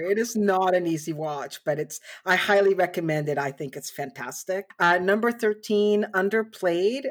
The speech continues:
uh, which is Stacey Lee's documentary about female D Js. I mean, it's, at this point, we know that women are underrepresented in, like, any number of fields. Uh, this is about, you know, the m-,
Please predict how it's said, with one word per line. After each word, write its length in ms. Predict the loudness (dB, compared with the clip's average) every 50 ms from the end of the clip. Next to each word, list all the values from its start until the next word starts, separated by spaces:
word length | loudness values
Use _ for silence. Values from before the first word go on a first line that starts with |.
| -6 -4
uh, 160 | -2 -2 0
which 280 | 0 -2 -2 -2 -2
is 180 | -2 -2 -2 -2
Stacey 400 | -2 -2 -2 -2 -2 -4 -4 -2
Lee's 240 | -2 -2 -4 -4 -4
documentary 680 | -2 -2 -2 -2 -6 -6 -4 -2 -2 -2 0 0 0
about 360 | -2 -2 -2 -4 -4 -6 -8
female 420 | -12 -10 -8 -6 -2 -2 -2 -2 -4
D 180 | -6 -10 -10
Js. 520 | -4 -2 2 2 2 2 0 -2 -8 -12 -16 _ _ 2
I 160 | 2 4 4
mean, 320 | 4 4 4 4 2 0 0 0
it's, 340 | 0 0 0 -2 -10 -16 _ _ _ _ _ _ 2
at 180 | 2 2 2
this 160 | 0 -4 -4 -4
point, 320 | -4 -2 -2 0 0 0
we 140 | 0 0 2
know 320 | 2 2 2 2 2 0
that 320 | 0 2 2 2 2 0 -2
women 240 | -2 0 0 0
are 120 | 0 0 -2
underrepresented 840 | -2 -4 -4 -2 -4 -4 -4 -4 -4 -2 -2 -2 -2 -2 -4 -4 -6 -10 _ _ _ -4
in, 260 | -2 -2 -2 -2 -4 -10 _ _ _ _ -8 -4 -2
like, 200 | 0 -2 0 0
any 260 | 0 0 2 2 2 2
number 440 | 2 0 0 0 0 2 2 2
of 80 | 2 0
fields. 600 | -2 -6 -4 -2 -2 -2 -2 -4 -6 -8 -10 -14 -14 -16 -18 -18 -14 -4 0
Uh, 180 | 2 4 4 4 2 -2
this 520 | -8 -12 -10 -4 -2 0 0 0 -2 -4 -4
is 140 | -4 -4
about, 420 | -2 2 2 2 2 2 0 -4 -6 _
you 100 | -6 -4
know, 260 | -2 -2 -2 -2 -4 -4
the 360 | -4 -2 -2 -2 -2 -6 -8 _ _ _
m-, 300 | -10 -8 -6 -6 -8